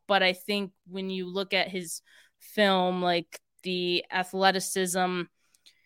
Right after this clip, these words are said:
you know, he, he's still a really strong option for the forty-niners and probably another player who has a good chance of being there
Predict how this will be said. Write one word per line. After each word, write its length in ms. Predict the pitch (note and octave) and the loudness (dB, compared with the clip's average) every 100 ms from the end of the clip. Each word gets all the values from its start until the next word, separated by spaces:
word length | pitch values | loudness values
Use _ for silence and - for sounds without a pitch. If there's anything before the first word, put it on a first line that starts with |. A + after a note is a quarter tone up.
| _ _ _ _ | _ _ _ _
you 120 | G3 | 0
know, 100 | F#3 | 2
he, 240 | F#3+ G#3 G3+ | 2 -2 -2
he's 300 | G#3+ G3 - | -2 -2 -2
still 440 | - A#3 G#3 F#3+ | 6 8 10 8
a 80 | F3+ | 6
really 340 | G3 F#3+ F#3 | 6 6 6
strong 840 | E3 - - G3 F#3 F3+ F3 E3+ E3 _ _ - | 2 -2 2 6 6 4 2 -4 -8 _ _ -4
option 480 | F3+ F3 - F3 E3+ | 0 0 -2 -4 -4
for 160 | - | -4
the 80 | E3+ | -6
forty-niners 960 | - F#3 F3+ E3+ E3 E3 E3 E3 D#3+ - | -2 2 2 4 4 4 2 0 -2 -6
and 420 | E3+ E3 E3 D#3 - _ _ _ _ | -4 -4 -2 -6 -8 _ _ _ _
probably 500 | - A#3 A#3+ A3+ A3+ | 0 2 2 0 0
another 280 | A3+ G#3+ A#3 | 2 2 2
player 380 | A#3 G#3 F#3+ F#3+ | 0 4 6 4
who 100 | F#3 | 4
has 180 | F#3 F3 | 2 2
a 40 | |
good 200 | E3+ F#3+ | 0 0
chance 280 | G3 F#3+ F#3 | 2 0 0
of 140 | E3+ | -6
being 320 | E3+ F#3+ F#3+ F3+ | -2 0 0 2
there 360 | F3 F3 E3+ | 2 2 0